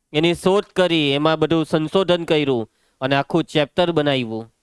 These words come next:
બરાબર? અને જોઈ લો ફોટો, લાગે ને ખતરનાક?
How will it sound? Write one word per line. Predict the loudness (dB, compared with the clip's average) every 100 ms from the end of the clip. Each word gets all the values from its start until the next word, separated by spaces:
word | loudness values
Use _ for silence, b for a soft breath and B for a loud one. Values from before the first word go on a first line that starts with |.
| _ -6
બરાબર? | -2 0 0 -4 -6 _ _ _ _ _
અને | -2 -2
જોઈ | 0 0
લો | 2 0
ફોટો, | 0 0 2 0 -4 _ _ _ _ _ -4
લાગે | 0 2
ને | 0
ખતરનાક? | 0 0 0 0 0